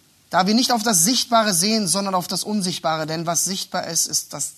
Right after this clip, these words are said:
ist zeitlich. Was aber unsichtbar ist, das ist ewig.“ Und seht ihr das Muster hier? Fand es so gut zu erkennen.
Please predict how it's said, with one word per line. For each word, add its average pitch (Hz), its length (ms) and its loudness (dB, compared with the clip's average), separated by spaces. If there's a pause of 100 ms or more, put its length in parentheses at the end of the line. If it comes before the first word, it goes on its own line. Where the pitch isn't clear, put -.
(180)
ist - 280 -10
zeitlich. 147 600 -6 (1300)
Was - 200 -6
aber 127 160 -10
unsichtbar 156 580 -6
ist, - 240 -2
das 120 180 -2
ist - 340 -4
ewig.“ - 460 -16 (1400)
Und 151 120 -10
seht 240 180 -4
ihr 262 80 -6
das 208 140 -6
Muster 226 280 -8
hier? 240 220 -8 (1200)
Fand 226 180 -10
es 185 100 -4
so 254 140 -2
gut 233 180 -2
zu 226 80 0
erkennen. 160 380 -4